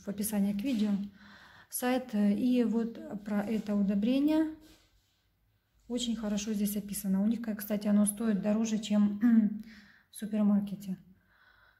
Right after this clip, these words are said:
Вот здесь все описано, вот, вплоть до того, когда его использовать.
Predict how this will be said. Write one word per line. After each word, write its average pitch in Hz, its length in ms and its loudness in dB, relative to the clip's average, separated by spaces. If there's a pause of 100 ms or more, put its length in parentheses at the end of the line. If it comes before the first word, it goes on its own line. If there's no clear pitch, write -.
(320)
Вот 208 220 2
здесь 247 200 0
все 247 140 2
описано, 240 760 2
вот, 214 180 -2
вплоть 208 400 -6
до 202 140 -2
того, 202 260 -2
когда 196 440 -2
его 190 200 0
использовать. 208 880 -2